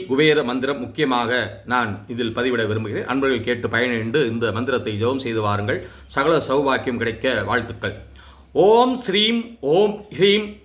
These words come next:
ஸ்ரீம் ஹ்ரீம் க்ளீம் குபேர அஷ்டலட்சுமி மம சகல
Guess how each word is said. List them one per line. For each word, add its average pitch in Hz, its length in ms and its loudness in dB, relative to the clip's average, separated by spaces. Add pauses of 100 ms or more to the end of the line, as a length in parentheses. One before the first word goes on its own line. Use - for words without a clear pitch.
(100)
ஸ்ரீம் 233 420 0 (160)
ஹ்ரீம் 220 360 0 (180)
க்ளீம் 220 360 4 (420)
குபேர 208 540 6 (120)
அஷ்டலட்சுமி 175 800 -2
மம 165 280 4 (460)
சகல 202 340 4